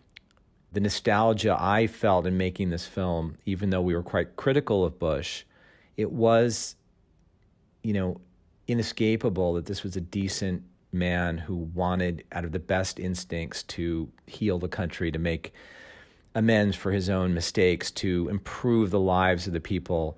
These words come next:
He didn't pick at the scab the way that this current president does. He didn't force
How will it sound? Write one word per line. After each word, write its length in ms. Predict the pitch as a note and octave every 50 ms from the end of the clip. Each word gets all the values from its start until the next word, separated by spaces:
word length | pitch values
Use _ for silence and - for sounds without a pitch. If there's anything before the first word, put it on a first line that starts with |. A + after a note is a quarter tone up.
| - - - - - - - _
He 140 | - B2
didn't 480 | A2 G#2 C#3+ C#3+ B2+ B2+ - - - -
pick 340 | - - - - B2+ - -
at 80 | G#2+
the 80 | - G2
scab 640 | F#2+ - - - - G2+ F#2 F#2+ F#2 F2+ E2+ E2 D2+
the 100 | - G2
way 160 | F#2 F2+ F2+
that 120 | F2 F2 D2+
this 220 | E2+ F2 - -
current 320 | - - - G2+ F#2 F2 -
president 480 | - - F2+ F2 E2+ F2+ E2+ D#2+ E2
does. 240 | - F2+ F2 E2+ D#2+
He 80 | F#2+ G2+
didn't 340 | F#2 G#2 G2 G2 F2+ -
force 840 | - - - - - - - B2 A2+ A2+ G#2+ G2 - - - - -